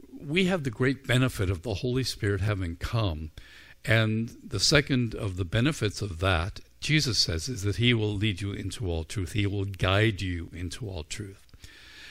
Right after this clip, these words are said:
You know, the Bible, the more I look into it, the more I have the opportunity to study, the more I see. Um, I'm, I'm gonna run out of years before I get anywhere near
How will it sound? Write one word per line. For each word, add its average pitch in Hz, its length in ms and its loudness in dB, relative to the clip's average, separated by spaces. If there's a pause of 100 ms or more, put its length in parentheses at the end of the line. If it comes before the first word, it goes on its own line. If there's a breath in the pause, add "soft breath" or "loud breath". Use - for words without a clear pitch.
(200 loud breath)
You 156 60 2
know, 156 140 4
the 131 100 0
Bible, 143 460 6
the 113 260 0
more 120 560 4
I 101 160 4
look 101 320 0
into 98 320 0
it, 80 100 -6
the - 60 -8
more 120 260 0
I 156 40 4
have 156 180 0
the 117 120 2
opportunity 101 640 -2 (100)
to 101 120 -8
study, 87 520 0 (380 loud breath)
the 147 80 0
more 135 340 4
I 110 80 2
see. 82 460 -4 (720 loud breath)
Um, 101 440 -2 (480)
I'm, 151 200 2
I'm 151 160 4
gonna 165 180 0
run 123 260 2
out 110 140 4
of 92 160 -2
years 90 540 0
before 110 560 -2
I 95 60 2
get 92 300 -4
anywhere 120 420 2
near 92 600 0